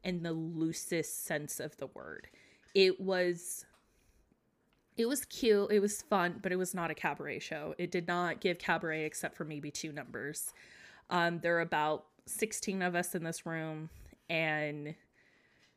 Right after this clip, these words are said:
I, the drinks were not drinking. One of my friends, she got a <laughs> drink, and she's like,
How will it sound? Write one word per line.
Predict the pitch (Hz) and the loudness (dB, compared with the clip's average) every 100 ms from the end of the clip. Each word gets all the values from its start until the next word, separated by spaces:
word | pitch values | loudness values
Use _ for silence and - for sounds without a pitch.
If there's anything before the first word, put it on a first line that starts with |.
| _ _ _ - | _ _ _ 2
I, | 170 170 - 175 | 6 6 6 2
the | 180 | 0
drinks | - 180 175 185 - - - | 0 0 0 -2 -4 -6 -4
were | 185 185 | 0 2
not | 180 165 160 - - | 4 2 2 0 -4
drinking. | - 170 165 170 165 165 165 - - - | -2 -2 0 0 0 -2 -6 -12 -20 -6
One | 185 165 | -2 0
of | |
my | 170 165 | 0 0
friends, | - 170 165 160 - - | 2 2 2 -4 -10 -10
she | - - 170 170 165 156 175 | -6 -4 -2 -2 -2 -2 4
got | 175 180 | 6 6
a | |
<laughs> | |
drink, | - - - 196 196 - | 4 4 6 4 0 -2
and | 196 | -2
she's | - 208 202 | 2 2 4
like, | 185 175 | 2 2